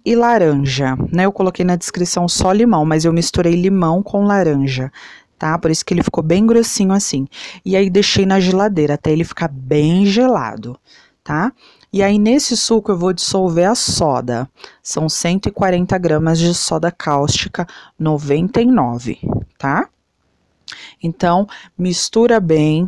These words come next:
a soda aqui, dá uma boa mexida na soda e deixa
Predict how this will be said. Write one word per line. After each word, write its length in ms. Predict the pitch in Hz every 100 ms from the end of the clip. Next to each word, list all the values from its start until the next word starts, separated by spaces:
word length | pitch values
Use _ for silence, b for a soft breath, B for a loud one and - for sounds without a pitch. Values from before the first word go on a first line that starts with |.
| - -
a 120 | 165
soda 640 | - - 156 147 156 160
aqui, 200 | 156 -
dá 100 | 156
uma 160 | 156 156
boa 180 | 180 196
mexida 480 | 196 - 165 160 156
na 120 | 151
soda 600 | - 147 147 160 180 - -
e 140 | 202
deixa 840 | 170 165 160 165 180 - - 208